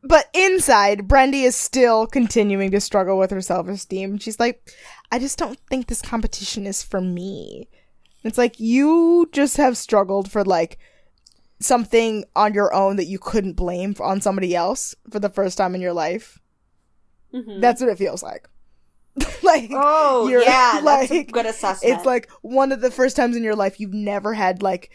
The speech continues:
Speaker 1: you've had, you've, you've done something on your own, and there's everything on it, every, you not succeeding is entirely your, all on you.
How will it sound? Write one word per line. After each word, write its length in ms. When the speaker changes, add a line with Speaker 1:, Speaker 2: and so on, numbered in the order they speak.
Speaker 1:
you've 180
had, 240
you've, 280
you've 280
done 240
something 300
on 160
your 160
own, 260
and 120
there's 220
everything 460
on 140
it, 320
every, 280
you 280
not 240
succeeding 400
is 120
entirely 880
your, 560
all 260
on 180
you. 320